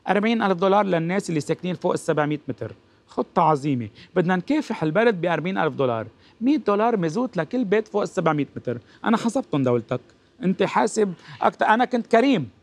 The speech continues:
أنا كنت كريم وحسبت كان جي عورة المثل،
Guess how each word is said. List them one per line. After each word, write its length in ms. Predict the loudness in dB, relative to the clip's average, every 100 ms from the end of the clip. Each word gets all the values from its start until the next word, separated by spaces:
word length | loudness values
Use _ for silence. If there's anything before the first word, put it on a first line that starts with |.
| _ 0
أنا 140 | 0
كنت 240 | 0 -2
كريم 460 | 2 2 2 2 0
وحسبت 1000 | 0 0 2 0 0 -4 -4 -4 -2 -2 -4
كان 120 | -4 -6
جي 220 | 0 4
عورة 240 | 4 2 -2
المثل، 380 | -2 2 2